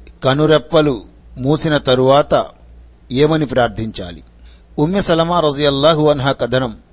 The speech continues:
దైవ ప్రవక్త సల్లల్లాహు అలైహి వసల్లం అబూ సలమా మరణ వార్త విని ఆయన ఇంటికి వచ్చారు. అప్పటికి అబూ సలమా కళ్ళు బిగుసుకుపోయాయి.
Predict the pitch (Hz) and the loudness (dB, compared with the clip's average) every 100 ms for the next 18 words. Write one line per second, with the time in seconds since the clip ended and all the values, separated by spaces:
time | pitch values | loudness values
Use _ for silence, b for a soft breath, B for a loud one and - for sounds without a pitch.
0 | - b b b 131 156 165 160 156 185 | -20 b b b 0 2 2 2 0 0
1 | 202 - 151 139 135 139 170 165 143 135 | -2 -2 0 0 0 2 0 2 2 2
2 | 170 156 160 135 135 135 113 82 - - | 0 0 0 0 0 0 -2 -8 -20 -20
3 | - - 135 185 180 156 151 147 113 - | -14 -6 0 2 2 2 2 0 -2 -8
4 | - 120 139 165 165 151 - 139 131 143 | -10 -4 -2 0 2 2 2 -2 0 -4
5 | 165 - _ b b b b 135 151 151 | -8 -14 _ b b b b 2 2 2
6 | 139 131 151 139 127 - 113 98 - - | -2 -2 -4 -2 -2 -2 -4 -4 -10 -20
7 | b b 151 202 175 165 165 135 160 185 | b b -4 -2 -4 -2 0 2 2 2
8 | 175 165 151 143 151 175 165 113 - - | 2 2 0 2 0 2 0 -2 -14 -12
9 | 120 147 208 196 180 156 127 113 95 | -4 -2 -2 -4 -4 0 0 0 -4